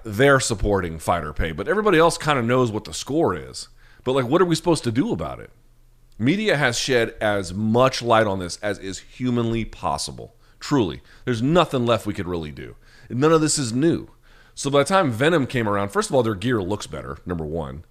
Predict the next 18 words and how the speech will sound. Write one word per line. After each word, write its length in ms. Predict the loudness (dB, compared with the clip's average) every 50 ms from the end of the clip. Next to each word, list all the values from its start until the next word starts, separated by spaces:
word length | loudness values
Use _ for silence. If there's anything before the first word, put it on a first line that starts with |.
| _ _ -20 _ -6
Number 220 | -2 -2 0 0
two, 180 | 0 0 2 4
they 140 | 4 4 4
were 220 | 4 4 2 0
endemic 600 | 0 -2 -2 0 2 2 2 2 0 0 0 0 0
in 400 | 0 0 -2 -2 -2 -4 -4 -4
the, 400 | -4 -6 -4 -4 -6 -6 -8 -10 -12 -18 _ _ _ _ _ _ -20 _ _ _ _ -20 _ _ _ _ _ _ _ _ -20 -20 _ -6
uh, 440 | -4 -2 -2 -2 -2 -4 -4 -6 -8 -10 -10 -8
in 140 | -6 -4 -4
the 80 | -4
space, 480 | -6 -4 -4 -4 -4 -4 -6 -8 -8 -8 -12 -18 _ _
right? 260 | -2 0 0 0 -2 -6 -12 -20 -20 -20 -20 -10 -6
Before 320 | -6 -2 2 4 4 4 4
they 100 | 4 2
even 460 | 2 0 0 0 -2 -4 -6 -10 -12 _
got 240 | 0 0 0 0 0
this 180 | -4 -6 -6 -4
deal, 540 | -4 -2 -2 -2 -2 -2 -4 -6 -6 -10